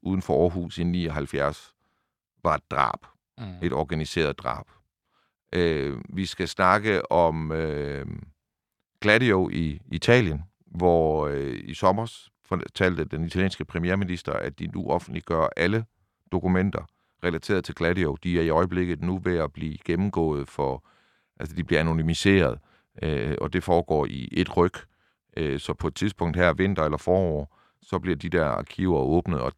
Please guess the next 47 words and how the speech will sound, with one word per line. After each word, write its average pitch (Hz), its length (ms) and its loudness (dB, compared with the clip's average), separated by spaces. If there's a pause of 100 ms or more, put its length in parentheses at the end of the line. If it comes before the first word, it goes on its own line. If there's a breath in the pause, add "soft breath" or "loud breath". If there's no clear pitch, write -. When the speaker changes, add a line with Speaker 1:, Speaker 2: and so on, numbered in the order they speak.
Speaker 1:
det, 113 260 4
øh, 71 540 0 (580)
er 82 100 -4
vi 85 120 0
mange, 85 320 4
der 80 100 0
er 73 40 -2
spændt 87 320 -2
på, 73 160 -2
fordi 78 240 -4
der, 87 340 0
der, 95 120 4 (200)
der 98 80 4
kunne - 220 -6
godt 101 280 4
ligge 98 280 0
nogle 87 240 -2
ting, 92 240 -2
også 87 260 0
om 85 100 0
hvad 85 120 4
der 82 60 2
er 80 40 2
foregået 87 400 0
i 80 40 0
andre 82 320 0
lande, 76 300 -2 (240)
Speaker 2:
Mhm. 110 340 -6
Speaker 1:
øh, 78 260 -2
af 78 140 -4
de 80 180 -4
her 76 100 -4
ting. 73 260 -6 (260 soft breath)
Og - 140 -4
så - 180 -2
i 98 80 4
det 87 100 0
hele 113 120 2
taget 82 180 4
se, 107 140 6
om 73 100 4
man 71 140 -2
kan 80 140 0
få - 160 2
endelig 92 380 4
bekræftet, 80 640 0
at, - 240 -6